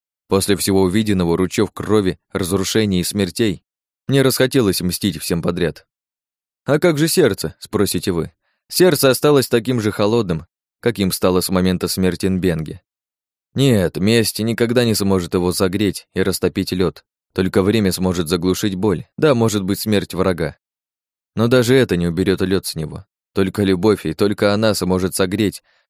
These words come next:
но время любви ушло навсегда и безвозвратно. Тысячи мыслей рассерженными шмелями зажужжали в моей голове, перебирая развитие событий и откидывая неудачные решения одно за другим, пока глаза оценивали свою жертву.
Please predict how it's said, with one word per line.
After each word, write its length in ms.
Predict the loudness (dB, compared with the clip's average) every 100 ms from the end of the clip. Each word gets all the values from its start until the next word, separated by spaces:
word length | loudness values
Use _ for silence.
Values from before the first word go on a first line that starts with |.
| _
но 140 | 0
время 280 | 2 4 4
любви 440 | 2 0 0 -2 -2
ушло 320 | -6 -2 0
навсегда 460 | 0 -2 -4 0 0
и 60 |
безвозвратно. 720 | 0 -2 -2 -2 -2 -2 -8 -16 _ _ _ _ _ _ _ _
Тысячи 380 | 0 2 2 2
мыслей 420 | 2 2 2 2
рассерженными 640 | 2 2 0 2 0 0 -2
шмелями 580 | -2 -2 0 -2 -4 -8
зажужжали 600 | -2 -2 -2 -2 0 0
в 100 | 0
моей 200 | 0 0
голове, 460 | 0 0 0 0 -4
перебирая 540 | -4 -2 0 2 2 0
развитие 440 | -2 -2 -4 -4
событий 540 | -2 -2 -2 -4 -6 -10 _ _ _ _ -4
и 60 | -2
откидывая 540 | -2 0 0 2 2
неудачные 600 | 2 2 0 0 -2 -2
решения 420 | -2 -2 0 0
одно 160 | 0 -2
за 140 | -2
другим, 420 | -2 -2 -2 -4 -6 _ _ _
пока 260 | -2 0 2
глаза 360 | 2 2 2
оценивали 500 | 2 0 0 0 0
свою 240 | 0 0 0
жертву. 480 | 0 -2 -4 -14